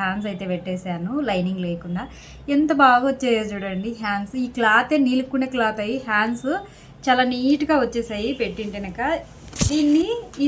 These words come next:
సైడ్కు కుట్టు వేసేస్తేనక మనకు డ్రెస్ అనేది రెడీ అయినట్టే. కానీ నేను సైడ్కి ఇప్పుడే కుట్టు అయితే కనుక వేయట్లేదు. ఎందుకంటే ఇది మొత్తం జిగ్జాగ్ చేపిచ్చేసి తర్వాత సైడ్ కుట్ అనేది వేసేస్తానండి. ముందుగా అనేది ఇదంతా అనేది జిగ్జాగ్ అయితే కనుక చేపిస్తాను. జిగ్జాగ్ చేపించిన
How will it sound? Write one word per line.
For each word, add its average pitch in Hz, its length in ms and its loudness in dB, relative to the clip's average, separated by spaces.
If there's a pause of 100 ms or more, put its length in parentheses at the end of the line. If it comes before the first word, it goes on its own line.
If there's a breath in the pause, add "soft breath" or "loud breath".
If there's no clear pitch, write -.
(100)
సైడ్కు 294 420 2 (120)
కుట్టు 277 300 -2
వేసేస్తేనక 233 600 0 (100)
మనకు 233 180 -2 (100)
డ్రెస్ 208 320 -4
అనేది 220 240 -6 (100)
రెడీ 202 200 -4
అయినట్టే. 190 380 -4 (120)
కానీ 262 220 4
నేను 254 180 0
సైడ్కి 220 320 -4
ఇప్పుడే 214 240 -8
కుట్టు 202 240 -8
అయితే 190 200 -8
కనుక 185 160 -4 (100)
వేయట్లేదు. 185 500 -4 (600 loud breath)
ఎందుకంటే 277 400 2
ఇది 294 140 2
మొత్తం - 300 0 (140)
జిగ్జాగ్ 208 400 -2
చేపిచ్చేసి 190 600 -6 (180)
తర్వాత 247 400 2 (100)
సైడ్ 208 240 -2
కుట్ 214 220 -8
అనేది 185 280 -4 (520 loud breath)
వేసేస్తానండి. 214 840 -2 (460 loud breath)
ముందుగా 269 340 2
అనేది 269 240 2
ఇదంతా 233 540 -2
అనేది 226 240 -2 (120)
జిగ్జాగ్ 214 400 -4
అయితే 190 140 -6
కనుక 180 260 -4
చేపిస్తాను. 180 580 -6 (160)
జిగ్జాగ్ 208 420 -6
చేపించిన 185 380 -8